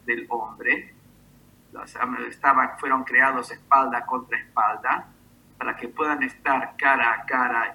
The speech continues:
Eso, eso quiere decir, cuando dice ahí que Dios tomó de una costilla,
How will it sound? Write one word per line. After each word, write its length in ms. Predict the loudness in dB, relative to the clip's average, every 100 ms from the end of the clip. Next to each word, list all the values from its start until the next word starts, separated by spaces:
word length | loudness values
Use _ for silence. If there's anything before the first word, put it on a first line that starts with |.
| -10
Eso, 240 | -14 -14 -12
eso 300 | -10 -10 -14
quiere 160 | -10 -10
decir, 260 | -12 -12
cuando 220 | -12 -8
dice 260 | -8 -4 -4
ahí 320 | -2 -2 -4 -10 -20 _ -20 -20
que 100 | -8
Dios 300 | -2 -2 -2
tomó 300 | -4 -2 -2
de 80 | -2
una 300 | -2 -2 -2
costilla, 1120 | -4 -4 -6 -20 -16 -12 -8 -4 0 0 0